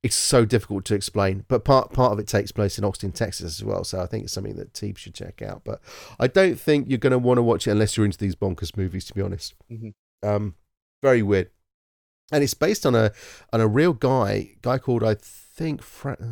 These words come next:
Speaker 1: not Frank Seavey, Chris Seavey, who was a, a British guy who had his own band, and it was very, very weird. And it's sort of based on that character, but it's, it goes on a ve-, in a very different direction.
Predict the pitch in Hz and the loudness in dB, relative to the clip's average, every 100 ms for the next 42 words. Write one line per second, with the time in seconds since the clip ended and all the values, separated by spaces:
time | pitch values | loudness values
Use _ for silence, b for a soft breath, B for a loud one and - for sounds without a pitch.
0 | 113 113 - 98 - - 80 95 - - | -10 -12 -8 -8 -8 -10 -12 -12 -14 -16
1 | - 165 - - 143 120 92 90 - b | -2 0 0 0 0 0 -2 -4 -10 b
2 | b b b b 131 120 131 120 113 - | b b b b 0 0 2 2 2 -2
3 | - 110 - - 165 - 160 - 104 101 | -10 -14 -6 0 0 0 -4 0 2 4
4 | 92 110 101 156 151 110 101 98 101 101 | 2 2 0 0 0 2 2 2 0 -2
5 | 95 104 104 98 101 - 127 120 110 101 | -2 -4 -4 -4 -4 0 0 2 2 2
6 | 101 110 98 98 B B B B 147 - | 2 2 2 -2 B B B B 0 2
7 | 262 202 - 160 - 135 131 - - 151 | 0 0 2 2 2 0 0 -2 -2 0
8 | 113 104 113 101 - - - 127 123 110 | 0 -2 -2 -4 -6 -6 0 0 2 -2
9 | 123 - 110 123 117 - 123 104 123 104 | -4 -4 -2 0 0 -2 -6 -2 -2 -2
10 | 98 | -8